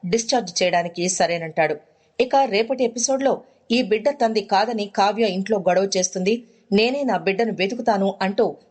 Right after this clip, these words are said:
కావ్య ఇంటి నుంచి వెళ్ళిపోతుంది. దాంతో దుగ్గిరాల ఫ్యామిలీ మొత్తం కావ్య కోసం వెతుకులాట మొదలు పెడతారు. ఆ తర్వాత ఏం జరిగిందో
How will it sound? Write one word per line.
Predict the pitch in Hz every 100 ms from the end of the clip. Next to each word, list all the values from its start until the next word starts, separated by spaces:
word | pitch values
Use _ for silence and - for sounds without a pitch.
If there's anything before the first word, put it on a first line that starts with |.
| -
కావ్య | 220 220 226 190 -
ఇంటి | 220 233
నుంచి | 208 180 226
వెళ్ళిపోతుంది. | 175 175 180 180 170 160 - _ _ -
దాంతో | 202 196 208
దుగ్గిరాల | 180 196 214 208 190
ఫ్యామిలీ | 196 190 190 190
మొత్తం | 175 196 - 262 - _ -
కావ్య | 220 214 247
కోసం | 240 196 202 190 -
వెతుకులాట | 190 208 262 233 190
మొదలు | 208 180 185
పెడతారు. | 185 165 190 185 311 - _ _ -
ఆ | 208
తర్వాత | 233 240 302 311
ఏం | 190 196
జరిగిందో | 202 185 180 180 269